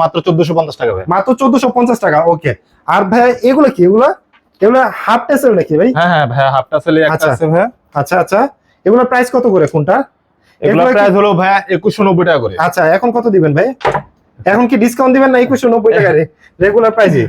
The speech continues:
Speaker 1: না ভাই, এগুলা তো আমাদের ডিসকাউন্ট আছে না, এগুলো একুশশো নব্বই টাকা করে
Speaker 2: আচ্ছা,
Speaker 1: আমাদের।
Speaker 2: এগুলো হচ্ছে স্পেশাল প্রাইসে কিন্তু
Speaker 1: হ্যাঁ।
Speaker 2: হচ্ছে একুশশো নব্বই টাকা করে আছে।
Speaker 1: আমাদের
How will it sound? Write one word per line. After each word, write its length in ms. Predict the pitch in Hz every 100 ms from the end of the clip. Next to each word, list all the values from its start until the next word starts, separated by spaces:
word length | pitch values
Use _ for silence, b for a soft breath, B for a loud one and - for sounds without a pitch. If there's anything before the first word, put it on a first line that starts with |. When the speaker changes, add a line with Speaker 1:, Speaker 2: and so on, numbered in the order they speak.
| -
Speaker 1:
না 80 | 165 180
ভাই, 100 | 175 165
এগুলা 160 | 170 160
তো 40 | 165
আমাদের 200 | 165 156
ডিসকাউন্ট 240 | 156 170 165
আছে 80 | 175
না, 60 | 160
এগুলো 120 | 160
একুশশো 200 | 156 156 151
নব্বই 160 | 143
টাকা 100 | 147 127
করে 100 | 247
Speaker 2:
আচ্ছা, 100 | 170
Speaker 1:
আমাদের। 160 | 196 208
Speaker 2:
এগুলো 140 | 220 233
হচ্ছে 160 | 226 247 -
স্পেশাল 240 | 240 247 226
প্রাইসে 220 | 214 220
কিন্তু 120 | 226 226
Speaker 1:
হ্যাঁ। 100 | 214
Speaker 2:
হচ্ছে 100 | 240
একুশশো 240 | 226 233 196
নব্বই 180 | 196 214 214
টাকা 120 | 208 202
করে 140 | 175 156 131
আছে। 120 | - 131
Speaker 1:
আমাদের 200 | 147